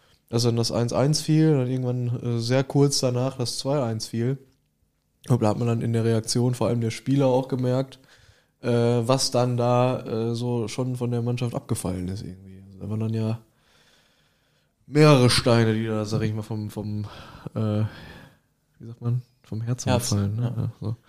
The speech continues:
Speaker 2: Ich lese,
Speaker 1: gefallen
Speaker 2: ich
Speaker 1: sind,
Speaker 2: hab,
Speaker 1: äh.
Speaker 2: weil ich das Spiel nicht mehr genau, äh, vor Augen hab,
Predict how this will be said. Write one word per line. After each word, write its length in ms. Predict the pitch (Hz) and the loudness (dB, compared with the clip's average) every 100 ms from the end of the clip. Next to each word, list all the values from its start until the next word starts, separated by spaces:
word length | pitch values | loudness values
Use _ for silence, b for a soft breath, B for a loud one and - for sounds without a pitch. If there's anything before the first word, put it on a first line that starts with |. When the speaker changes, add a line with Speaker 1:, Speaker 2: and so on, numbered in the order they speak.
| b | b
Speaker 2:
Ich 120 | - | -2
lese, 220 | 127 156 190 | 4 6 6
Speaker 1:
gefallen 160 | 110 | 4
Speaker 2:
ich 100 | 110 | 4
Speaker 1:
sind, 340 | 110 135 147 - | 2 0 -2 -4
Speaker 2:
hab, 300 | 135 107 107 | -2 0 0
Speaker 1:
äh. 60 | |
Speaker 2:
weil 120 | 131 131 | 2 2
ich 60 | |
das 140 | 135 131 | 0 -2
Spiel 200 | 156 170 | 0 0
nicht 140 | 156 139 - - | 0 -4 -6 -18
mehr 240 | 127 123 | -8 -4
genau, 500 | 120 123 147 165 - | -2 2 4 2 -2
äh, 240 | 135 123 117 | -2 -2 -2
vor 520 | - 123 120 113 - | -2 2 4 2 4
Augen 280 | 147 151 127 | 4 4 2
hab, 220 | 135 | -2